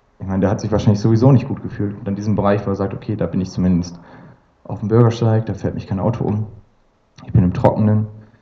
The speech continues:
diese Komfortzone, die er hatte, zu verlassen. Und alles, wo er sagt, okay, das hindert mich vielleicht daran, doch einfach aufzugeben, einfach weiterzugehen. Das finde ich <laughs> enorm.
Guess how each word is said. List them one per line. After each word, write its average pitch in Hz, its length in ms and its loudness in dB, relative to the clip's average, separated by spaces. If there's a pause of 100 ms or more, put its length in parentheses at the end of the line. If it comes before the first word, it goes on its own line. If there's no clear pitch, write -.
(1160)
diese 101 520 -4 (720)
Komfortzone, 110 920 4
die - 80 2
er 101 100 2
hatte, - 180 -2
zu - 140 -10
verlassen. 101 520 -2 (640)
Und 95 160 0
alles, 127 340 4
wo 104 80 0
er 95 100 0
sagt, 107 280 -2
okay, 104 240 -2
das 98 120 -2
hindert 113 300 2
mich - 100 -4
vielleicht 98 380 2
daran, 92 360 0 (1000)
doch 123 180 0
einfach 117 220 0
aufzugeben, 87 500 -2
einfach 120 260 4
weiterzugehen. - 600 2 (460)
Das 90 180 -2
finde 98 160 2
ich 104 240 -4 (240)
<laughs> - 240 -14
enorm. 98 420 0